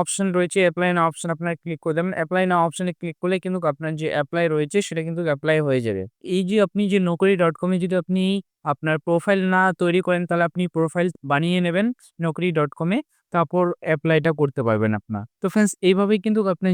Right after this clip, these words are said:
Jio কাস্টমার সার্ভিসের জন্য, work from হোমের জন্য আপনি জব অ্যাপ্লাই করতে পারেন। তো ফ্রেন্ডস, আমার যদি ভিডিও ভালো লেগে থাকে, ভিডিওকে লাইক ও সাবস্ক্রাইব করে নেবেন ও পাশে রাখা বেল আইকনকে ক্লিক করে নেবেন।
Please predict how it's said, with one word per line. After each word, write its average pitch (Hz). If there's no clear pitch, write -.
Jio 175
কাস্টমার 180
সার্ভিসের 160
জন্য, 160
work 160
from 165
হোমের 170
জন্য 156
আপনি 147
জব 143
অ্যাপ্লাই 139
করতে 127
পারেন। 104
তো -
ফ্রেন্ডস, 208
আমার 202
যদি 196
ভিডিও 208
ভালো 180
লেগে 190
থাকে, 175
ভিডিওকে 180
লাইক 180
ও -
সাবস্ক্রাইব 156
করে 160
নেবেন 160
ও -
পাশে 156
রাখা 185
বেল 147
আইকনকে 151
ক্লিক 156
করে 127
নেবেন। 107